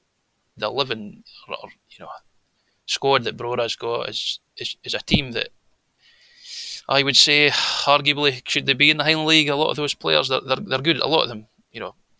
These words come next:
I would say most of the team <laughs> are good enough to play league football. Um, so that's, that's what we've got to, you know,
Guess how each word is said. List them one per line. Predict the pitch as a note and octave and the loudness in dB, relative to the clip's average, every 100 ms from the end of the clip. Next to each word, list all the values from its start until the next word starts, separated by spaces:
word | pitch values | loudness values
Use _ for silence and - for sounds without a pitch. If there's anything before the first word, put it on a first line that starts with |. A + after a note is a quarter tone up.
| C3 | -8
I | |
would | B2 - | -6 -4
say | C3 | -4
most | A2 A#2 - | -6 -8 -8
of | |
the | - | -10
team | - C3 B2+ | -8 -8 -6
<laughs> | |
are | - | -6
good | - C3+ | -4 -6
enough | B2 - | -6 -8
to | - | -8
play | - A#2+ A2 - _ - _ - | -6 -6 -8 -12 _ -20 _ -8
league | B2+ B2+ | -2 -2
football. | - C3 - A#2 A2 _ - | -2 -6 -6 -6 -8 _ -10
Um, | A2+ - - - - _ _ _ _ _ _ | -6 -4 -6 -8 -18 _ _ _ _ _ _
so | - | 0
that's, | D3 - | 2 4
that's | F#3 - | 0 0
what | A#2+ | -2
we've | A2+ | 0
got | - - | -2 -2
to, | A2+ G2+ - - | -6 -6 -10 -18
you | - | -16
know, | A2 G2+ | -14 -16